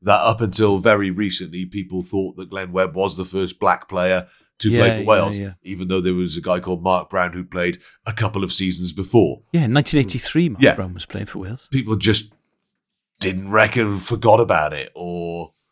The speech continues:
Speaker 1: whatever it is, but that inherent institutional
Speaker 2: I think he was mixed race, wasn't he, Mark Brown? Was he
Speaker 1: Yeah,
Speaker 2: mixed
Speaker 1: but
Speaker 2: race?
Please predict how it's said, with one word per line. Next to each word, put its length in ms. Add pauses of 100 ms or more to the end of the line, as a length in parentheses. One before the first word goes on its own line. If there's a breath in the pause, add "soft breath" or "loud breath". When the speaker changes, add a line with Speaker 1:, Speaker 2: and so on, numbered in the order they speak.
(420)
Speaker 1:
whatever 420
it 80
is, 300
but 220
that 180
inherent 460
institutional 600
Speaker 2:
I 40
think 200
he 80
was 140
mixed 380
race, 420
wasn't 260
he, 40
Mark 340
Brown? 360
Was 80
he 60
Speaker 1:
Yeah, 100
Speaker 2:
mixed 180
Speaker 1:
but 80
Speaker 2:
race? 420